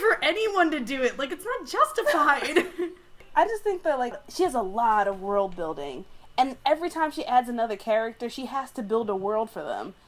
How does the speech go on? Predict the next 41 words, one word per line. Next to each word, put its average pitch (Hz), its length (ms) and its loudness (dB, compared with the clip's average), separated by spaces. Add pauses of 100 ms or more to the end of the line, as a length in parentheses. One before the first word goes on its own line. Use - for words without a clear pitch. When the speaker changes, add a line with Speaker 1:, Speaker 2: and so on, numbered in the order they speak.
(300)
Speaker 2:
And 247 160 0
so 277 80 4
I 254 60 10
Speaker 1:
Mm-hmm. 240 80 -2
Speaker 2:
think, 311 260 -8
like, 262 220 2 (560)
I, 262 160 6 (460)
I, 214 140 2 (140)
like, 254 100 0
I 247 80 4
don't 311 180 2
wanna 320 220 -2 (140)
bash 247 380 0
her 277 100 0
in 226 160 -2
that 214 240 -4
sense, 262 420 -2 (100)
but 220 140 2
I'm 240 140 -2
just 240 160 -12
like, 208 260 0 (400)
"Yeah, 202 340 2
you, 226 320 -8
you 220 120 -6
slipped 240 260 -6
through 208 120 0
the - 40 -8
cracks 202 340 -2
with 185 120 -10
some 185 160 -4
of 180 80 -14
the 180 60 -20
stuff, 196 360 0
or 180 100 -8
you, 185 140 -8
like, 180 160 -12
you 190 60 -10
went 202 180 -4
off." - 300 -4 (400)
But, 226 180 4
like, 190 300 -4